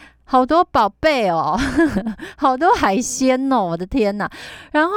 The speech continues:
那个很深，你知道吗？那个冰箱很大很深，我就问我爸说：“那个冰在最底下的东西是冰什么？你，你，你是怎样？” <laughs> 我爸是讲台语，我，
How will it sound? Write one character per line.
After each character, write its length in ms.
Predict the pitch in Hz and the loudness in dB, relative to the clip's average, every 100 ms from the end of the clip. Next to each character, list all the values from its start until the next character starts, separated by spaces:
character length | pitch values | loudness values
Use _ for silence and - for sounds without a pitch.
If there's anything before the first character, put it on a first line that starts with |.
| 427 | -2
那 200 | 440 403 | -2 -2
个 40 | |
很 260 | - 240 185 | -2 -4 -6
深， 540 | - - - 285 294 | -8 -8 -4 -4 -4
你 80 | 262 | -6
知 80 | 196 | -2
道 160 | 226 233 | -2 -2
吗？ 140 | 226 | -4
那 120 | 269 | -6
个 80 | 294 | -6
冰 180 | 269 269 | -6 -4
箱 220 | 269 269 | -2 -2
很 180 | 220 156 | -4 -4
大 220 | 208 196 | -4 -4
很 160 | 185 147 | -6 -10
深， 320 | - - 190 | -10 -8 -8
我 80 | 175 | -8
就 120 | 226 | -6
问 120 | 262 | -6
我 100 | 208 | -6
爸 200 | 160 180 | -6 -6
说 240 | 165 175 165 _ _ - - - | -6 -8 -10 _ _ -20 -18 -8
：“那 100 | 262 | -6
个 160 | 269 - _ - | -6 -8 _ -10
冰 160 | 254 262 | -6 -2
在 120 | 254 | -4
最 260 | - 254 190 | -2 -4 -4
底 180 | 156 | -8
下 240 | 143 202 180 | -8 -6 -8
的 60 | - _ - 214 | -10 _ -8 -6
东 120 | 214 | -6
西 160 | 214 202 | -10 -10
是 120 | 202 - | -10 -10
冰 180 | 190 | -10
什 140 | 202 170 | -10 -12
么？ 100 | 143 | -12
你， 180 | 170 185 | -16 -16
你， 160 | 175 175 | -14 -10
你 80 | 214 | -8
是 120 | 196 | -8
怎 260 | 156 151 147 | -8 -8 -8
样？” 260 | 160 151 143 - - - | -8 -8 -10 -14 -18 -12
<laughs> 640 | 175 160 170 151 226 320 294 | -8 -8 -10 -12 -12 -14 -10
我 120 | 185 | -6
爸 160 | 220 247 | -4 -4
是 100 | 240 | -4
讲 200 | 180 147 | -6 -8
台 240 | 180 156 | -6 -6
语， 80 | 165 | -6
我， 200 | 160 | -4